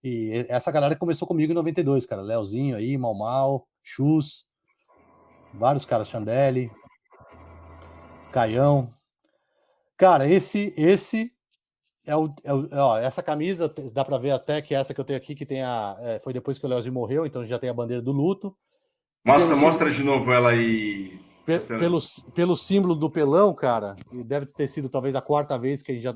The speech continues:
Speaker 1: já, não sei se a gente já tava ganhando pela terceira ou quarta vez, mas essa, essa camisa aqui de, é, do, do, do Seven. Foi um ano que o spac investiu bastante no Seven, cara, então não sei se vocês eram dessa época ou quem vai assistir aqui, mas o spac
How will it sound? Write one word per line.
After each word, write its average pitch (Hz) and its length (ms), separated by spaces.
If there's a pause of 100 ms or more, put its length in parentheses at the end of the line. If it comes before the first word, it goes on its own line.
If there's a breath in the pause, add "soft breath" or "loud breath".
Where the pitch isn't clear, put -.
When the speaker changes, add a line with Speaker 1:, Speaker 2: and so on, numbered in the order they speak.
Speaker 1:
já, 117 340
não 110 120
sei 123 200
se - 140
a - 20
gente 107 120
já 117 80
tava 117 180
ganhando 113 280
pela 110 140
terceira 117 300
ou 107 40
quarta 113 280
vez, 143 320
mas 107 160
essa, 110 220
essa 107 260
camisa 104 340
aqui 113 180
de, 95 300 (1040)
é, 95 300
do, 101 240
do, 98 260
do 104 80
Seven. 160 480 (800 soft breath)
Foi 170 160
um 170 160
ano 185 180
que - 140
o 165 120
spac 170 520
investiu 139 340
bastante 160 540
no 131 80
Seven, 143 400
cara, 104 200
então 101 160
não 139 80
sei 160 140
se 151 140
vocês 147 320 (260)
eram 139 260
dessa 131 280
época 147 240
ou 120 40
quem 135 220
vai 123 140
assistir 120 320
aqui, 127 160
mas 120 180
o 110 60
spac 131 500